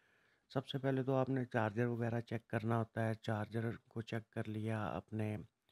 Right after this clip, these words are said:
डेटा केबल को चेक कर लिया। यहाँ पे हम, अ, इसका ओरिजिनल जो सा चार्जर अडाप्टर है और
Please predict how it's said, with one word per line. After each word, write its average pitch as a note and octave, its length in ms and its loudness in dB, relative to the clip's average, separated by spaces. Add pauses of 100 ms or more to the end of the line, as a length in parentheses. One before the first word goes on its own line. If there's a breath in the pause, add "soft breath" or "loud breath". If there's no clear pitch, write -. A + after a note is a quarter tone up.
(260 soft breath)
डेटा G#2+ 380 0
केबल A2+ 300 -2
को A2+ 120 -8
चेक A2+ 280 -4
कर G#2+ 120 -4
लिया। G#2+ 240 -4 (720 soft breath)
यहाँ C3 280 2
पे D3 140 -2
हम, C3+ 320 2
अ, A2+ 800 -4
इसका A#2 300 -4
ओरिजिनल A#2 520 0
जो A#2 180 -2
सा A#2+ 220 0
चार्जर A2+ 580 -2
अडाप्टर G#2+ 600 -2
है B2 180 -2
और G#2 460 -4